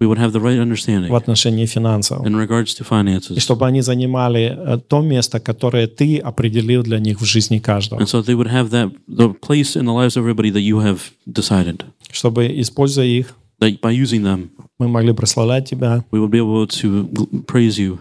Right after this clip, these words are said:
Speaker 2: обеспечивать нашу жизнь
Speaker 1: take care of our lives,
Speaker 2: и исполнить Твое призвание.
Speaker 1: and fulfill your calling.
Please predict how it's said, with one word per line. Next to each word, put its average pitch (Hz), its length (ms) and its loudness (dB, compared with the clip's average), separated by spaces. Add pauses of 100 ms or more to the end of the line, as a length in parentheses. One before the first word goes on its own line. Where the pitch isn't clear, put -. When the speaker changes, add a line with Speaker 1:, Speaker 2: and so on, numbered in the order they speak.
(260)
Speaker 2:
обеспечивать 117 640 0
нашу 127 280 0
жизнь 117 360 0 (220)
Speaker 1:
take 117 120 -2
care 117 140 0
of 110 60 -2
our 117 100 2
lives, 101 500 -2
Speaker 2:
и 123 120 2
исполнить 113 480 -2
Твое 110 160 0
призвание. 107 560 -2 (100)
Speaker 1:
and 98 140 -2
fulfill 113 420 -2
your 104 100 -2
calling. 85 380 -4